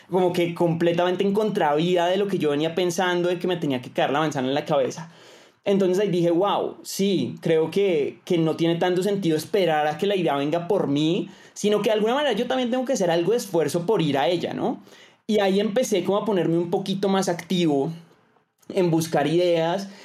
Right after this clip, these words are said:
y anotaba cualquier cosa que se me ocurriera, busqué en páginas de V Cs, miraba casos de éxito en China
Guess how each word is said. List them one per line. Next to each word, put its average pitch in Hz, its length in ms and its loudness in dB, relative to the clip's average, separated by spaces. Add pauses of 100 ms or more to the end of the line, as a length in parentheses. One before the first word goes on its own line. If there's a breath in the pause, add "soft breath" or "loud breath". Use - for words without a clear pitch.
(120 loud breath)
y 208 120 0
anotaba 196 420 2
cualquier 208 340 0
cosa 185 280 0
que 202 80 0
se 190 80 2
me 190 100 2
ocurriera, 165 760 2
busqué 165 300 -2
en 151 100 0
páginas 156 420 2
de 160 120 2
V 135 140 2
Cs, 165 760 0 (300 loud breath)
miraba 147 760 2 (180)
casos 151 320 -2
de 147 220 2
éxito 147 500 0
en 135 200 0
China 147 880 0